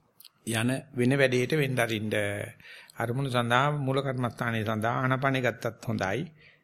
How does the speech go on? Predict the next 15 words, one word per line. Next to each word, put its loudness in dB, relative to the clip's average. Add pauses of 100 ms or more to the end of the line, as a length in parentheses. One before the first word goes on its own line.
(180)
අ, -2 (600)
ඉඳගෙන 0
ඉන්න -2
ඉරියව්ව 4
ගත්තත් 2
හොඳයි. 2
කොයි 2
එක -2
හරි 2
වඩා 2
විශ්වාසයක් 4
දෙකන්ට 2 (340)
කියලා -4
කියන්න -6
පුළුවන්. -12